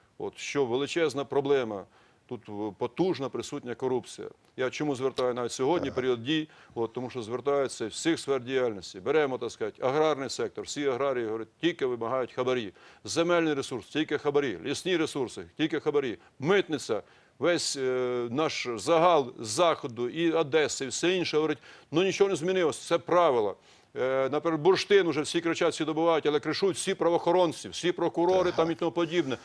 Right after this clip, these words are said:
Speaker 1: Просто відверто. Це бандитизм відвертий. Про це показують телебачення. Всі, е, місцеві правоохоронці, які більш-менш чесні, вказують на це,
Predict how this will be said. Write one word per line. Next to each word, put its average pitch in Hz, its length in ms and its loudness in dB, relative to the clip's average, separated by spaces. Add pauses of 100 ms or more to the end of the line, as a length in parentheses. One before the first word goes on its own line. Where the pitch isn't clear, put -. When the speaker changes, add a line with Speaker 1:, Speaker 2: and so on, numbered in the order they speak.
(300)
Speaker 1:
Просто 185 440 2
відверто. 156 540 2 (280)
Це 185 200 4 (160)
бандитизм 160 800 4
відвертий. 147 560 0 (320)
Про 147 140 2
це 185 160 0
показують 175 440 0
телебачення. 147 640 0
Всі, 175 320 -2
е, 165 400 0
місцеві 180 400 0
правоохоронці, 180 800 0 (240)
які 156 260 -2
більш-менш 170 500 -2
чесні, 175 260 0
вказують 165 260 2
на 160 60 0
це, 180 220 2